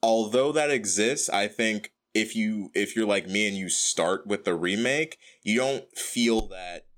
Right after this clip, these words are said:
that same need for the fan service, right? Like, it, it's not necessary for you because you get to watch this film as just a standalone experience. And I think, in my opinion, that's when it worked best.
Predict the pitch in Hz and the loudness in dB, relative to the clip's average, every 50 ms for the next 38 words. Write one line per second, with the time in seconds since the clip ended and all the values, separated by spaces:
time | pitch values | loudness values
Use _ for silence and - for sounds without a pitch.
0 | _ _ - 104 104 95 92 - - - - 107 95 95 92 92 90 87 85 73 | _ _ -4 -2 0 0 0 0 0 0 0 2 2 2 2 2 0 0 -4 -6
1 | 78 92 92 98 101 98 95 92 90 87 87 82 90 - - _ _ _ - 101 | -6 -6 -4 -2 0 0 0 2 0 0 0 -2 -4 -6 -10 _ _ _ -4 -2
2 | 87 78 80 - - 85 80 78 76 76 - 78 69 69 71 73 - - 82 82 | -2 -2 -2 -2 -2 -2 -2 -2 -2 -2 -2 -2 -2 -2 -2 -4 -4 -2 0 0
3 | 80 80 82 78 87 95 98 101 98 80 82 104 101 - 117 113 107 85 95 95 | 0 0 0 0 0 0 0 0 0 0 0 0 0 0 -2 -2 -2 -2 -2 -2
4 | 95 95 - 101 - - 92 80 80 80 - - 85 80 82 80 78 82 87 92 | -2 -2 -2 -2 -2 -2 0 0 -2 -2 -2 -2 -2 0 0 -2 -4 -4 -4 -4
5 | 85 92 101 101 - 107 90 85 78 78 82 82 82 85 - - - 87 85 85 | -4 -4 -4 -2 0 -2 -2 0 0 0 0 2 0 0 -4 -4 -2 -2 -2 -2
6 | - - - 87 82 80 78 78 73 73 71 _ _ - _ _ - 87 87 - | -2 -2 0 0 0 2 0 -2 -2 -4 -8 _ _ -20 _ _ -8 -6 -2 -2
7 | 95 92 - - 90 - - - - 98 90 90 87 87 82 82 82 80 80 76 | 0 0 0 0 0 0 0 0 0 -2 -2 0 0 0 2 2 2 0 0 -2
8 | 71 - - - 82 80 78 71 71 71 71 67 - - - 85 82 87 95 - | -2 -4 -2 -2 -2 -2 0 -2 -4 -4 -4 -6 -6 -4 -2 -2 -2 -2 -2 -2
9 | - 107 104 101 98 - - _ _ _ _ _ _ _ _ _ _ _ _ _ | 0 0 2 2 0 -4 -10 _ _ _ _ _ _ _ _ _ _ _ _ _
10 | _ - 117 107 110 117 123 139 147 160 160 - - 170 170 165 165 170 170 170 | _ -2 0 0 2 0 0 2 0 0 -2 -2 -2 -2 0 0 2 2 0 0
11 | 160 127 107 104 110 113 - - 113 107 98 87 87 90 87 85 - - 78 76 | 0 0 0 0 0 -2 -6 -4 -2 0 0 0 0 0 0 -2 -2 -6 -2 -2
12 | 76 64 - - - | -2 -2 -2 -4 -6